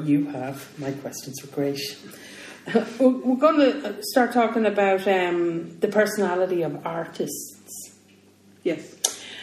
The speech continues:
Speaker 1: And you say that there is an artist for every personality type.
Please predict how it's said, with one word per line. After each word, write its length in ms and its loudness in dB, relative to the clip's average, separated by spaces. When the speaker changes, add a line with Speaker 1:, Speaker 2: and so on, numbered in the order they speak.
Speaker 1:
And 560 2
you 340 6
say 200 4
that 180 -2
there 160 4
is 160 0
an 140 -2
artist 640 -4
for 220 -2
every 280 -2
personality 760 -6
type. 420 -10